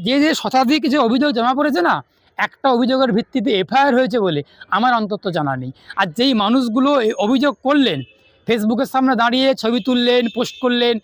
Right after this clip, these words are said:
একটা হৈ হৈ ব্যাপার করলেন, প্রায় ছশো সাতশো অভিযোগ জমা পড়ে গেল অসীম সরকারের বিরুদ্ধে, কিন্তু এখনও পর্যন্ত একটা এফআইআর হলো না।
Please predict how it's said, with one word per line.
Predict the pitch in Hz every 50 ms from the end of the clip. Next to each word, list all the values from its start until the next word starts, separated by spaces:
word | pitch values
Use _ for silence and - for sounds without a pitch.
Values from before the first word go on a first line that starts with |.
| _ _ _ _ _ -
একটা | - - 269 254
হৈ | 175 208 254 247
হৈ | 277 285 254 240 254
ব্যাপার | 226 233 247 226 240 233 240
করলেন, | 247 240 240 233 233 226 190 _ _ _ _ -
প্রায় | 247 247 247 220
ছশো | - - 226 233
সাতশো | 220 247 254 233 - - 254
অভিযোগ | 240 233 254 247 262 220
জমা | 208 247 240 208
পড়ে | 233 240 240
গেল | 247 247
অসীম | 196 190 240 226
সরকারের | 190 240 240 208 240 240 240 220
বিরুদ্ধে, | 214 240 262 190 185 190 180 - _ _ _ - - -
কিন্তু | 240 226 214 233
এখনও | 214 202 - 254 233 240
পর্যন্ত | 202 226 220 196 240 240 226
একটা | 233 202 - - 226
এফআইআর | 202 196 - 240 240 240 233
হলো | 233 226 220
না। | 202 180